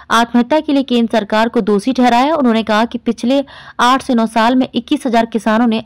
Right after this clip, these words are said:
आत्महत्या की। सरकार ने किसानों को उनके हाल पर छोड़ दिया है। किसान बुरी तरह परेशान हैं।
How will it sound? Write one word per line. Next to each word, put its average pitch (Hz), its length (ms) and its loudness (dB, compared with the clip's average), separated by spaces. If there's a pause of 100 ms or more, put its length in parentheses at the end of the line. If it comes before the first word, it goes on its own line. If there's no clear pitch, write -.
आत्महत्या 196 500 -2
की। - 200 -8 (200)
सरकार 220 400 0
ने 233 100 2
किसानों 240 440 0
को 262 280 0 (400)
उनके 254 240 2
हाल 247 260 2
पर 285 140 -2
छोड़ 277 260 0
दिया 269 220 2
है। 311 120 2
किसान 240 420 -2
बुरी 220 180 0
तरह 202 180 -4
परेशान 185 480 -4
हैं। 190 120 -4